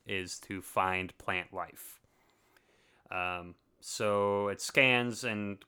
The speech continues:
kind of her system takes over, takes the plant, puts it into her capsule, and sends a signal out. Um, then we kinda end up with this,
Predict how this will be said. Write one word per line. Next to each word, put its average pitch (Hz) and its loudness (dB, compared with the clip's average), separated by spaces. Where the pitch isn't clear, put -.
kind 107 2
of 95 -6
her 110 4
system 131 -2
takes 117 0
over, 110 4
takes - 4
the 117 -2
plant, 117 2
puts 131 2
it 113 -2
into 110 -4
her 104 4
capsule, 101 4
and 95 0
sends 107 0
a 95 -6
signal 85 -4
out. - -14
Um, 104 -18
then 107 -2
we 101 -4
kinda 98 -2
end 95 0
up 95 0
with 98 -2
this, - -2